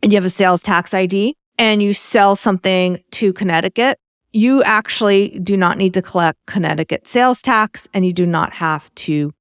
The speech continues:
pay it. Your domicile is New York. So you don't have to collect or pay sales tax online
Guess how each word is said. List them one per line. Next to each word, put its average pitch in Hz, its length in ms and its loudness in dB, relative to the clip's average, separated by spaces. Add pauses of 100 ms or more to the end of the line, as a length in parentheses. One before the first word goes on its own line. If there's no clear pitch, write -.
(100)
pay 170 240 0
it. - 160 -4
Your 196 200 2
domicile 220 920 2 (160)
is 196 440 2
New 175 140 -2
York. - 560 -8 (320)
So 185 240 -2
you 190 160 -2
don't 180 180 2
have 180 160 0
to - 80 -8
collect - 720 -2 (260)
or 190 160 0
pay 170 440 2
sales 214 460 0
tax 170 580 -2 (200)
online 170 720 0